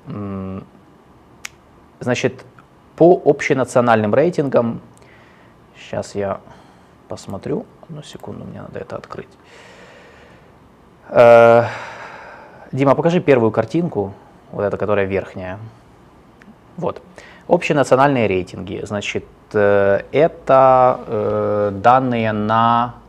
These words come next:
шестое января. Э, это усреднённая цифра, то есть это в-, берут вот разные опросы и усреднённую цифру дают. Да, вот что у нас происходит. Это общенациональный рейтинг, то есть кто там, вот,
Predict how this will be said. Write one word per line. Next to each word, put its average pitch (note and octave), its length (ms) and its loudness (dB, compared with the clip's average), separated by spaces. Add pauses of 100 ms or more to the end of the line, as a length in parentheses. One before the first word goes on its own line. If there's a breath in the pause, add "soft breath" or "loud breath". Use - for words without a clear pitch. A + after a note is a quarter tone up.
(240)
шестое A2+ 640 0
января. A2 480 -4 (800 loud breath)
Э, A2+ 140 -4
это C#3+ 300 0
усреднённая A#2 1000 -2
цифра, B2+ 560 -2 (260)
то - 80 -4
есть G#2+ 160 -6
это A2+ 160 -2
в-, G#2+ 160 -10 (140)
берут C3+ 300 2
вот A2 220 -4 (140)
разные A2 460 4
опросы D3+ 720 0
и C3+ 80 -2
усреднённую A#2 720 -2
цифру G#2 380 -10
дают. F2+ 360 -10
Да, - 140 -2
вот - 120 -12
что - 220 -2
у A#2+ 80 2
нас A2+ 180 2
происходит. - 400 -8
Это A#2+ 140 0
общенациональный A#2 680 -2
рейтинг, D#3 380 -4
то G#2+ 80 -6
есть G2 160 -8
кто C#3 320 -2
там, G#2 400 -2
вот, F#2+ 160 -10